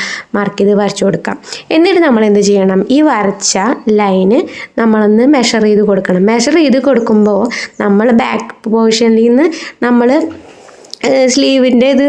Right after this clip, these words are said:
മാർക്ക് ചെയ്തപ്പോൾ, ഏഹ്, മെഷർമെൻറ്റ് എടുത്തില്ലേ, ആ മെഷർമെൻറ്റ് തന്നെ ഇവിടെയും കിട്ടണം കേട്ടോ. ആ, അ-, അങ്ങനെ കിട്ടുകയാണെന്ന് വെച്ചാൽ ഇത് കറക്റ്റായി എന്ന് വേണം പറയാനായിട്ട്. എന്നിട്ട് മസിൽ റൗണ്ടും, ഉം, നമ്മുടെ, ഏഹ്, കൈയിൻ്റെ അളവൊക്കെ എടുത്ത് കറക്റ്റായിട്ട്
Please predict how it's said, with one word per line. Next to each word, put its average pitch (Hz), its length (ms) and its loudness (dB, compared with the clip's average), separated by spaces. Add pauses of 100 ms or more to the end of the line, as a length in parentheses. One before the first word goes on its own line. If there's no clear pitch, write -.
(160)
മാർക്ക് 269 300 -2
ചെയ്തപ്പോൾ, 277 360 0 (420)
ഏഹ്, 269 220 2
മെഷർമെൻറ്റ് 277 440 2
എടുത്തില്ലേ, 214 400 0
ആ - 20 0 (140)
മെഷർമെൻറ്റ് 226 580 2 (100)
തന്നെ 214 300 2 (140)
ഇവിടെയും 196 340 2
കിട്ടണം 180 400 -2
കേട്ടോ. 196 220 -6 (480)
ആ, - 20 -2 (300)
അ-, 226 120 -8 (120)
അങ്ങനെ 247 260 2
കിട്ടുകയാണെന്ന് 226 460 0
വെച്ചാൽ 262 260 -2
ഇത് 226 80 2 (140)
കറക്റ്റായി 214 640 -2 (140)
എന്ന് 208 200 2
വേണം 202 280 2
പറയാനായിട്ട്. 175 600 -4 (1500)
എന്നിട്ട് 269 300 2
മസിൽ 220 340 0
റൗണ്ടും, 196 360 2 (280)
ഉം, 220 180 2
നമ്മുടെ, 202 340 0 (540)
ഏഹ്, 196 300 0 (340)
കൈയിൻ്റെ 208 480 2
അളവൊക്കെ 196 440 -2
എടുത്ത് 196 280 -4
കറക്റ്റായിട്ട് 196 500 -2